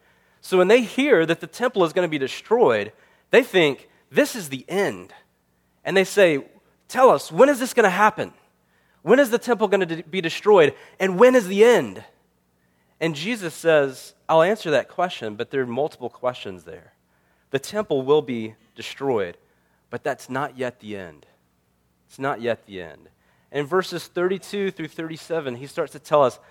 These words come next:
"But that day and that hour, there he shifts to talking about the end of the world." See, we have the advantage of history on our side. We can look back and say, "Well, the world didn't end in A D seventy.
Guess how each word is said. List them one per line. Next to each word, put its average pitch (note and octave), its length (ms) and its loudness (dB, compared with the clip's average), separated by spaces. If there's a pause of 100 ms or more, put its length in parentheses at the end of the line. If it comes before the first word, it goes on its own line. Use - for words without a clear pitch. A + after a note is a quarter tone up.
(140)
"But D#3 320 0
that F3+ 380 2
day F2+ 420 -2 (480)
and C#3 280 -8
that G#3+ 320 0
hour, F#2 480 -6 (680)
there F3 200 -6
he E3 140 -8
shifts - 460 -4
to C3 80 -8
talking D3+ 420 -8
about A#2+ 300 -6
the B2 180 -14
end A2+ 420 -10 (420)
of G#2 100 -20
the A2+ 80 -12
world." G#2+ 420 -6 (180)
See, F#3 160 -8
we G#3 160 -4
have A3 160 4
the E3+ 100 -2
advantage D3 540 0
of A2 100 -20
history B2+ 460 -8
on G2+ 100 -6
our G2 100 -8
side. F2+ 400 -6 (280)
We F3 100 -6
can G3 180 0
look F3 200 2
back F3 260 2
and C3 100 -6
say, D3+ 220 -2
"Well, C#3+ 420 2 (640)
the B2 80 -4
world D3 220 4
didn't E3 180 2
end F#3 220 4
in C3 80 2
A A#2+ 100 2
D A2 100 -8
seventy. G2+ 540 -6